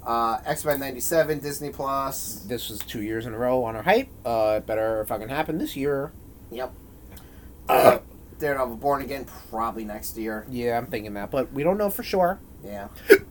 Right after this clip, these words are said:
Speaker 1: Uh, Marvel Zombies.
Speaker 2: Again.
Speaker 1: Again, sometime this year. Friendly Neighborhood Spider-Man.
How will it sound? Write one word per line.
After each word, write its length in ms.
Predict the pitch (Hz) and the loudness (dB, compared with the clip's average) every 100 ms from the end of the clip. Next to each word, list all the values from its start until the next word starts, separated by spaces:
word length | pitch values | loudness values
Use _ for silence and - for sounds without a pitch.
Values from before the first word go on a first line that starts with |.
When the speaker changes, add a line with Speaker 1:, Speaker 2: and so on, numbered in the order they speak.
| - - - | -18 -20 0
Speaker 1:
Uh, 440 | - 92 113 113 110 | 4 6 6 2 4
Marvel 320 | 123 127 127 | 4 4 2
Zombies. 840 | 127 135 143 143 139 139 131 - - - - - - - - - - - - - - - - | 0 2 2 -2 -6 -6 -8 -8 -12 -18 -18 -20 -20 -20 -20 -20 -20 -20 -20 -20 -20 -18 -10
Speaker 2:
Again. 320 | 196 139 127 | 0 2 2
Speaker 1:
Again, 160 | 113 110 | 0 -6
sometime 480 | - 117 113 117 113 | -8 -8 -4 -4 -4
this 180 | 113 - | -4 -2
year. 260 | 156 147 | 0 2
Friendly 380 | 139 143 127 127 | 0 -2 -2 -4
Neighborhood 400 | 127 123 123 110 | -4 -4 -4 -6
Spider-Man. 1120 | - 160 156 147 147 143 143 139 139 139 143 | -2 4 4 4 0 0 0 0 -2 -4 -10